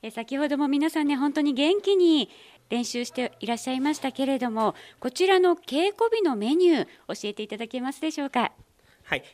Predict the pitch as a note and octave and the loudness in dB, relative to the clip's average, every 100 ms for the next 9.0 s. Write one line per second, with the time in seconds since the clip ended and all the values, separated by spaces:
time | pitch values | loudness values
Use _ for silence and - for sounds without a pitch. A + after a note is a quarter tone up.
0 | - B3+ A#3+ B2 C3 C3 - C#3 - - | -4 -2 -2 -2 0 -2 -4 -6 -6 2
1 | C4 B3 - - A2+ - D#3+ D3 A3 A3 | 4 4 0 -6 -18 -8 -4 2 2 2
2 | A3 G#3 G#3+ G#2 - - C#3 - F#3+ F#3 | 2 0 0 -8 -12 -14 -14 0 0 2
3 | F3 E3 G#3 B3 G3 C#3+ - D3 - C#3 | -2 2 4 4 2 -4 -6 -8 -6 -6
4 | - E3 D3 A#2 - A#2+ B2 F3 F#3+ F#3+ | -2 -4 -4 -12 -12 -10 -6 0 0 -2
5 | - - D3 - G3+ F#3 G3 G3+ G3+ F#3 | -10 -12 -4 0 0 2 0 0 -2 -6
6 | G3 - G#3 F3+ - D3+ D3+ E3 F#3+ B2+ | -8 -2 0 2 0 -2 0 0 0 -2
7 | B2+ A2+ A#2 D3 - - _ - - - | -8 -10 -2 -2 -2 -10 _ -20 -20 -4
8 | D4 C#4+ F#3 D#3 F3+ D#3 B2+ F#3+ A3+ | -2 0 -2 0 0 0 0 -2 -2